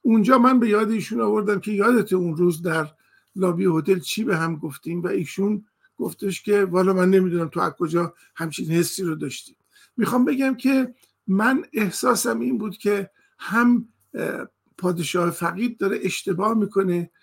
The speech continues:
در راهی که داره حرکت می‌کنه و در عین حال عرض کنم که ایران هم در آستانهٔ یک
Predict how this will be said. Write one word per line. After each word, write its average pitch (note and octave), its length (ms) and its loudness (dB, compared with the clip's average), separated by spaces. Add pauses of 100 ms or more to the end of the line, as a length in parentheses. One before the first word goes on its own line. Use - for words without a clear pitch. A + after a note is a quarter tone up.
(220)
در F3+ 140 2
راهی F#3 280 4
که F3+ 140 -2
داره F3 220 0
حرکت D#3 500 -4
می‌کنه D3+ 500 -4 (400)
و G3 120 0
در F#3+ 220 2
عین A#3 280 4
حال G3 420 2
عرض F#3 240 0
کنم G3+ 260 -4
که G3 340 0
ایران F#3+ 360 2
هم A3 120 0
در F#3+ 180 0
آستانهٔ E3 540 -4
یک G3 380 0